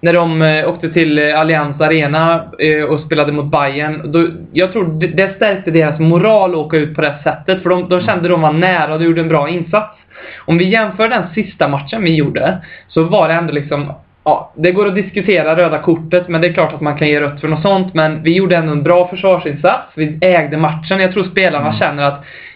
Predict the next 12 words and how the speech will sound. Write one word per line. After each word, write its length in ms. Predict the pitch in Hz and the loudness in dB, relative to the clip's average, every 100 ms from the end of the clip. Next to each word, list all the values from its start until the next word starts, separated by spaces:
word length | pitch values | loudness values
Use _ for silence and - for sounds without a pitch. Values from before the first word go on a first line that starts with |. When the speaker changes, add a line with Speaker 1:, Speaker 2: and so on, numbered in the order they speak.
| _ - | _ -2
Speaker 1:
jag 180 | 190 202 | -2 2
tror 140 | 240 | 0
de 80 | 202 | 2
är 120 | 190 | 0
mer 180 | 175 165 | 0 0
laddade. 640 | 185 196 139 147 165 208 - - | 0 0 0 0 0 -2 -6 -6
Hade 220 | - 185 | -2 -2
vi, 160 | 190 208 | -2 -2
hade 240 | 208 196 | 0 0
den 240 | 208 208 196 | 0 -2 0
första 360 | 233 233 240 | -2 0 0
matchen 500 | 269 214 - 147 113 | 0 -2 -2 -4 -4